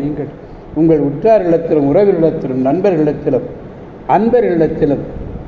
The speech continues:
திருமந்திர சுடர் நன்னிலம் ராமசாமி என்று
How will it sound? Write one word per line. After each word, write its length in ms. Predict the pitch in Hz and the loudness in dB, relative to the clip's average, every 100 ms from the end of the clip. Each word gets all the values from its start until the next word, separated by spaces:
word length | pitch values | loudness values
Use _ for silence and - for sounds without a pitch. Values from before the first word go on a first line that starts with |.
| - - - - | -16 -16 -16 0
திருமந்திர 600 | 262 294 277 233 214 196 - | 4 6 4 4 4 4 2
சுடர் 280 | 208 220 254 202 | 2 4 2 2
நன்னிலம் 460 | 190 240 254 247 202 | 4 4 4 2 4
ராமசாமி 640 | 175 214 202 196 190 180 170 - - - - - - - 196 | 2 2 2 2 4 4 2 0 -10 -14 -14 -16 -12 2 2
என்று 200 | 175 | 4